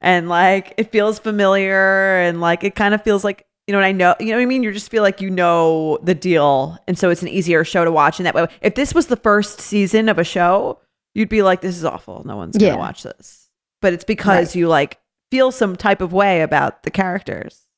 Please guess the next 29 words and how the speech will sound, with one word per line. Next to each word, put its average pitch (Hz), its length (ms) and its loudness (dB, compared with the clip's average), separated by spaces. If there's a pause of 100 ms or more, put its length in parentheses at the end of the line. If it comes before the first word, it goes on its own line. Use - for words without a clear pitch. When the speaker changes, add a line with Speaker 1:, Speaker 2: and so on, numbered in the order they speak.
(340)
Speaker 2:
Right. - 240 0 (240)
Def 233 240 0
comfy. 170 500 -2 (140)
Def 175 200 2
comfy. - 420 -4 (540)
All 349 100 0
right. 254 300 2
Well, 285 380 0 (140)
I 233 60 2
wonder 247 380 2
if, 359 180 0
like, 240 320 0 (120)
they'll 220 260 2
retaliate 214 880 0
or 202 180 2
in 196 120 2
some 190 240 2
way, 170 220 4
like, 170 240 0 (280)
kill 226 400 2
Sa-, 208 360 0
Samantha 202 480 2
off 196 380 2
in 214 220 2
the 196 80 2
next 196 200 0
season. 214 200 4 (400)
I 285 140 2
also 339 240 2